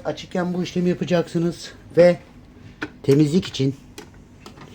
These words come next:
hazneyi çıkartıp temizleyip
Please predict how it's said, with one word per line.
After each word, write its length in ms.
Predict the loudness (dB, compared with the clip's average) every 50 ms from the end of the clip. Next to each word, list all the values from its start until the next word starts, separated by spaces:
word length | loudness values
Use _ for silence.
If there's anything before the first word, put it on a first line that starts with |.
| -20 -20 -20 -20 -14 -12 -12 -10 -10 -8 -6 -6 -6 -4 -2 -2 -2 -2 -4 -10 -10 -10 -10 -8 -8 -12 -12 -12 -12 -18 -20 -20 -20 -20 -20 -8 -2
hazneyi 400 | 0 0 0 2 2 0 0 -2
çıkartıp 500 | -2 0 2 2 2 2 0 -8 -6 -4
temizleyip 580 | -2 0 0 0 -2 -2 -2 0 0 -2 -2